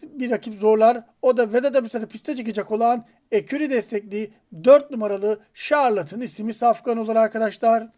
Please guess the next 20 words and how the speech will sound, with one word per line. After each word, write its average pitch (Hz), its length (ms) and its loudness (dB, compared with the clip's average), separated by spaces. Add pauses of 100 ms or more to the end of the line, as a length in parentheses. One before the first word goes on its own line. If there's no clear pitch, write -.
(2250)
Günün 214 280 0
yedinci 302 360 2
koşusuna 302 360 2
geldiğimizde 294 520 2
ise 240 360 0 (600)
dört 285 280 4
ve 269 60 -4
yukarı 269 260 -2
yaş 269 200 4
safkanına 269 440 0
patlanın 226 640 -4 (140)
iki 294 320 -4
bin 285 140 0
metre 208 360 -2
sentetik 233 560 -4
kum 311 220 -4
pistte 294 460 -8 (200)
birincilik 202 720 -6
mücadelesini 240 600 0
izleyeceğiz. 233 720 -2